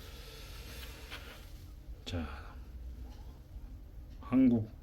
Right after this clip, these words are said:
출란, 네, 홍학에 있어서의 또 간판 스타격이죠. 어, 책 발행이, 어, 비교적, 네, 쉬운 또 그런 개체로서, 어, 또 이미 각종 대회 정평이 나 있는,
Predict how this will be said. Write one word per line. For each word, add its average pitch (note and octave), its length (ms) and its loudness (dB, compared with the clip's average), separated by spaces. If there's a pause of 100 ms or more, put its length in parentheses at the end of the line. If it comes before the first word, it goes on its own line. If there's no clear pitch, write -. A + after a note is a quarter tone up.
(140)
출란, A2 580 8
네, A#2 80 4
홍학에 B2+ 640 8
있어서의 F2 600 2 (200)
또 F2+ 120 0
간판 G2+ 440 4
스타격이죠. E2 640 2
어, C#2+ 800 -2 (960)
책 - 260 -4
발행이, G2 540 8
어, D#2+ 220 2
비교적, G2 720 4
네, A2+ 300 0
쉬운 G#2 460 4
또 E2 140 -2
그런 F2+ 240 2
개체로서, E2 540 0
어, - 580 -6
또 - 280 -6 (600)
이미 E2+ 140 4
각종 F#2 420 6
대회 F2 360 2
정평이 F#2 440 4
나 E2 180 4
있는, D#2+ 300 2